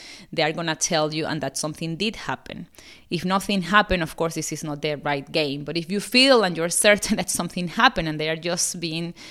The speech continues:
you know, too tired to tell you, but you really want to find out and you're making it fun and it's just a game and you are having dinner and it's just a conversation around dinner time and you feel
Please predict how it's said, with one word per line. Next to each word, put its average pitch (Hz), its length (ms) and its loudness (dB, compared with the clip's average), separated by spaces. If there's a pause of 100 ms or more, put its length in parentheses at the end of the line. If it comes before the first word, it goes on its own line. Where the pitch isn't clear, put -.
(300)
you 190 120 0
know, 160 100 2
too 190 180 -2
tired 175 300 4
to 180 80 -2
tell 196 320 4
you, 170 60 0
but 156 120 -4
you 156 120 -8
really 170 200 0
want 165 200 -2
to 170 100 -6
find 156 320 -2
out 160 320 6
and 151 100 -2
you're 147 120 -2
making 156 300 -4
it 160 100 -6
fun 175 400 4
and 151 100 -2
it's 151 120 -6
just 160 180 -4
a 156 80 2
game 175 420 2
and 151 140 -2
you 147 80 -4
are 143 120 -2
having 156 320 -2
dinner 175 300 0
and 143 160 -2
it's 151 120 -6
just 160 140 -4
a 180 40 -10
conversation 160 720 -2
around 151 260 -6
dinner 151 220 -6
time 180 420 0
and 156 160 -4
you 147 60 -8
feel 175 360 -2